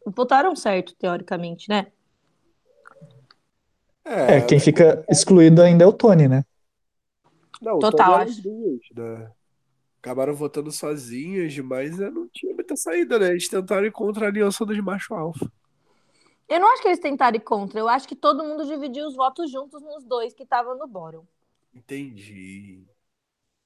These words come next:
Speaker 3: Faz sentido.
Speaker 2: Vamos seguir então a aliança da outra tribo. Poucas alianças aqui, nós temos a Dani e a Sarah,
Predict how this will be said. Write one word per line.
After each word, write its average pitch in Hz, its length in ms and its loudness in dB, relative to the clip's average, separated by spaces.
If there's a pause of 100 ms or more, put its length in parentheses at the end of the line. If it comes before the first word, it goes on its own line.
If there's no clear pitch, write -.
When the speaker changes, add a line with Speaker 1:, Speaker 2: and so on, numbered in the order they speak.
(200)
Speaker 3:
Faz - 220 -20
sentido. 104 540 -20 (1120)
Speaker 2:
Vamos 147 300 6
seguir 156 160 8
então 160 180 6
a 196 40 8
aliança 165 320 6
da 160 100 8
outra 165 260 6
tribo. 226 480 6 (440)
Poucas 190 360 6
alianças 160 480 8
aqui, 147 240 6
nós 165 200 6
temos 147 560 4
a 135 140 8
Dani 139 340 8
e - 20 8
a 135 80 6
Sarah, 214 460 6